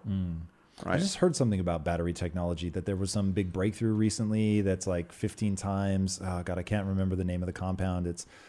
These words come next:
Speaker 1: lithium something. Did you hear about this?
Speaker 2: I, I,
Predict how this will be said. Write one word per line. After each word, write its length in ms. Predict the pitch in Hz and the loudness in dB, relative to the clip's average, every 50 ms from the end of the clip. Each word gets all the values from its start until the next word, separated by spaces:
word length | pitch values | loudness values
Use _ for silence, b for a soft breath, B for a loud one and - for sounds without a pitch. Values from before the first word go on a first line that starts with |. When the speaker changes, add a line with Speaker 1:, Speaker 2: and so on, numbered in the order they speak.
| B B B _ | B B B _
Speaker 1:
lithium 500 | - 90 95 95 95 107 107 107 107 113 113 | -4 -4 -2 0 0 2 2 4 4 2 2
something. 540 | - - 156 175 165 - 107 95 98 110 117 B B B B | 4 4 4 4 4 4 4 4 4 2 0 B B B B
Did 60 | - | 4
you 60 | 117 | 6
hear 100 | 113 156 | 6 6
about 240 | 180 190 214 214 214 | 6 6 4 4 2
this? 280 | 214 233 220 - - - b b b b | 2 0 0 -2 -4 -10 b b b b
Speaker 2:
I, 100 | - - | 4 4
I, 280 | - - 113 123 127 | 6 8 8 8 8